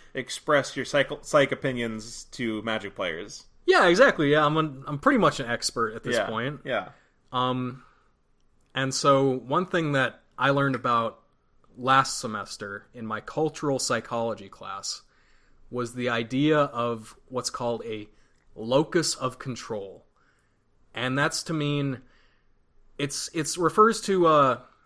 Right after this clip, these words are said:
Speaker 2: an individual's perception about the underlying causes of why things happen in their life.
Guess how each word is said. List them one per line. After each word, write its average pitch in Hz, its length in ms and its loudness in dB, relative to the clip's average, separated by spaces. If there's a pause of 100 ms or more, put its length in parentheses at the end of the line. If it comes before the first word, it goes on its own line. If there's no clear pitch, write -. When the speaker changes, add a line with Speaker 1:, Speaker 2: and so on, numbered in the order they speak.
(160)
Speaker 2:
an 135 60 -4
individual's 160 480 2
perception 123 840 -2
about 131 300 -2
the 127 120 -4
underlying 135 720 2
causes 127 680 -2
of 120 260 -6
why 113 360 0
things 123 360 -6
happen 117 440 -2
in 139 160 -2
their 147 140 2
life. 160 420 0